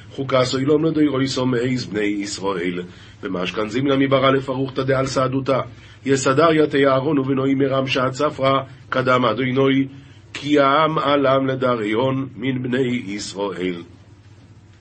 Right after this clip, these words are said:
רש"י, מערב עד בוקר, תן לה מידתה שתהא דולקת מערב עד בוקר. ושיערו חכמים חצי לוג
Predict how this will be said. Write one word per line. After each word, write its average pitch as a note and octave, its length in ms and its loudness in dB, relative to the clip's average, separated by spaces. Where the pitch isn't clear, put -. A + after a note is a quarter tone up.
רש"י, B2+ 360 0
מערב B2 380 0
עד G#2 120 -2
בוקר, A2 420 -2
תן G3 200 4
לה E3+ 160 6
מידתה C#3+ 480 4
שתהא D3 360 2
דולקת E3+ 480 0
מערב D#3+ 520 0
עד G#3+ 220 -2
בוקר. G3+ 340 0
ושיערו C3 420 0
חכמים E3+ 440 0
חצי F3+ 400 -4
לוג E3 460 2